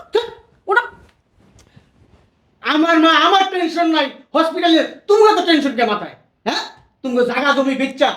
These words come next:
Speaker 1: আমার মারে হসপিটালে ভর্তি করো, যাও, যাও। আউল মহিলা কোথাকার।
Speaker 2: তুমি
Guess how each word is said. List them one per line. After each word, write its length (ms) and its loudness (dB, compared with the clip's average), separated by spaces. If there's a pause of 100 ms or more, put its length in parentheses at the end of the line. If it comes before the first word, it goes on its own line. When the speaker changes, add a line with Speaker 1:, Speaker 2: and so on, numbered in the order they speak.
(140)
Speaker 1:
আমার 200 -8
মারে 240 -4
হসপিটালে 440 -6
ভর্তি 180 -14
করো, 140 -14
যাও, 140 -6 (380)
যাও। 120 2 (760)
আউল 280 0
মহিলা 260 -6
কোথাকার। 340 -8 (760)
Speaker 2:
তুমি 80 4